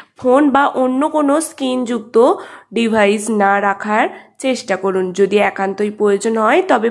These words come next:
ফোনটিকে উল্টো করে বা দূরে রেখে দিন।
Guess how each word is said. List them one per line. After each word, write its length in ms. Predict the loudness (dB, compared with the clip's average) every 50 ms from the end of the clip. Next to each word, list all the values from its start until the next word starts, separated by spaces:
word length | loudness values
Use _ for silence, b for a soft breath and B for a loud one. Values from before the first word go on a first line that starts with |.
| -4 -4
ফোনটিকে 520 | -4 -4 -4 -4 -4 -6 -6 -4 -4 -4 -4 -2 0
উল্টো 340 | 0 2 2 2 4 2 2
করে 300 | 2 2 0 2 2 2 2 0 -2 B B B B B
বা 220 | -6 -4 -2 0 0 0 -2 -4 -8 -20 _ _ _ _ _ _ _ -14
দূরে 400 | -14 -10 -6 -2 0 2 4 4
রেখে 300 | 4 2 0 -2 -2 -4
দিন। 200 | -2 -2 -4 -4